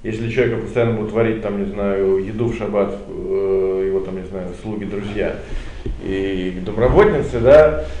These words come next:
не знаю, включить, включать свет, для него это будет вещью, как бы, которая абсолютно, э, привычна,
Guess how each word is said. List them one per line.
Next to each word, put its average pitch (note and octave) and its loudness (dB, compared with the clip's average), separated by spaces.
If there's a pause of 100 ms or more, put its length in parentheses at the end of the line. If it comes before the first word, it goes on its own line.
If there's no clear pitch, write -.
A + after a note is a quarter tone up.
(140)
не G#2+ -6
знаю, A#2 2
включить, B2+ 0
включать B2 2
свет, G3 4
для C3 0
него D#3+ 6
это D#3+ 4
будет D3 2
вещью, D#3+ 2
как B2+ 2
бы, C3 4
которая C3 6
абсолютно, B2 2 (260)
э, A2 0
привычна, C3 2